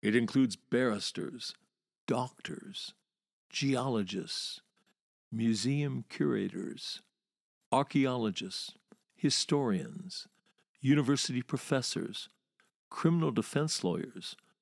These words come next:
Royal Shakespeare Company actors, a bevy of M V Ps, Oscar winners, people who've won the big one,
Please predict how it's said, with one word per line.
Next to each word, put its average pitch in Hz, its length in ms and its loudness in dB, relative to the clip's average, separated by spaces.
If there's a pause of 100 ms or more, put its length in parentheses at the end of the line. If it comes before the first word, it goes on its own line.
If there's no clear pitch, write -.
(300)
Royal 151 340 4
Shakespeare 156 600 2
Company 135 440 0
actors, - 680 -4 (680)
a 120 200 4 (340)
bevy 107 640 4
of 110 240 0
M 127 240 2
V 117 220 6
Ps, 101 760 2 (580)
Oscar 113 480 0
winners, 87 640 -6 (640)
people 131 320 4
who've 101 240 0
won 117 200 4
the 113 80 4
big 101 220 2
one, 90 360 -2